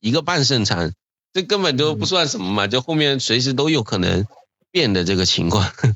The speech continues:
Speaker 1: <laughs> 所以我觉得，那亚历山大今年等于说他是在一个，呃，稳步提升的这个状况里面吧。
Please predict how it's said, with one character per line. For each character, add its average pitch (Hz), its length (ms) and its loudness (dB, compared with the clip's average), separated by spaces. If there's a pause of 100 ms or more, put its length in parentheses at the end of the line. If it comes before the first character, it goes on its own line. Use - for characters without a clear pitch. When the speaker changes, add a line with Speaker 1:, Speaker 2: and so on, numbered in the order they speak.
Speaker 1:
<laughs> - 380 -20
所 117 80 0
以 135 60 2
我 135 140 2
觉 127 140 0
得， 165 220 0 (180)
那 180 120 0
亚 151 180 2
历 120 60 0
山 151 140 0
大 160 120 0
今 165 180 -2
年 156 220 2
等 98 100 2
于 107 100 0
说 151 180 0
他 151 180 -2
是 147 340 0 (140)
在 139 240 0
一 117 180 0
个， 120 400 0 (540)
呃， 98 180 2
稳 101 360 2
步 180 260 0
提 107 300 2
升 135 280 2
的 113 100 0
这 104 140 0
个 90 380 0 (140)
状 120 180 0
况 104 220 0
里 87 120 2
面 85 240 2
吧。 - 200 -4